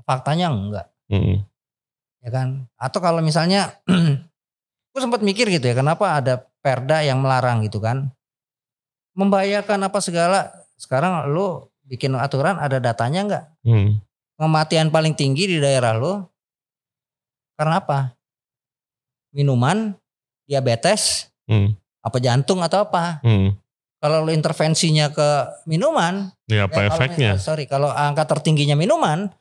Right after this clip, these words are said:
Speaker 2: Baru.
Speaker 1: lu intervensi minuman.
Speaker 2: Hmm.
Speaker 1: Wajar lu bikin perda itu, karena lu menyelamatkan rakyat lo kan.
Speaker 2: Hmm.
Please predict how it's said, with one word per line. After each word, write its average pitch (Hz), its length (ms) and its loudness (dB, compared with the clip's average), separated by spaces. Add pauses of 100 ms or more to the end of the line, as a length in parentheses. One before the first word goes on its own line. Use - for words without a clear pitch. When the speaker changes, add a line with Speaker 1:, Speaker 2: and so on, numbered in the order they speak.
Speaker 2:
Baru. 110 220 0
Speaker 1:
lu 104 80 2
intervensi 196 460 -4
minuman. 226 460 -2
Speaker 2:
Hmm. 98 380 -6 (200)
Speaker 1:
Wajar 214 320 0
lu 190 120 -2
bikin 165 240 -2
perda 151 260 0
itu, 135 400 -4
karena 135 220 -2
lu 190 60 0
menyelamatkan 165 840 0
rakyat 151 360 0
lo 165 140 2
kan. 135 220 0
Speaker 2:
Hmm. 92 320 -2